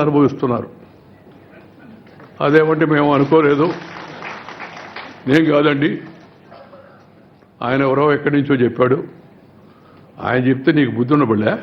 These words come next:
చేయడానికి. సింపుల్. ఇది వేరే విషయం అనుకోండి. నేను రాజకీయాల్లోకి ఆ వ్యక్తుల గురించి పోను, నేను రాజకీయాల్లో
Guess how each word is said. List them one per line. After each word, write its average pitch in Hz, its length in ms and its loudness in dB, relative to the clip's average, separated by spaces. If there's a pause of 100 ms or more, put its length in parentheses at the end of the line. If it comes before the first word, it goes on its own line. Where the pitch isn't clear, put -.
(100)
చేయడానికి. 143 460 -2 (1000)
సింపుల్. 143 320 2 (1600)
ఇది 180 180 4
వేరే 170 220 4
విషయం 151 220 0
అనుకోండి. 120 340 0
నేను 98 120 -8 (800)
రాజకీయాల్లోకి 135 600 2
ఆ 135 100 2
వ్యక్తుల 135 320 -2
గురించి 127 220 -2
పోను, 123 220 2
నేను 131 200 0
రాజకీయాల్లో 120 400 2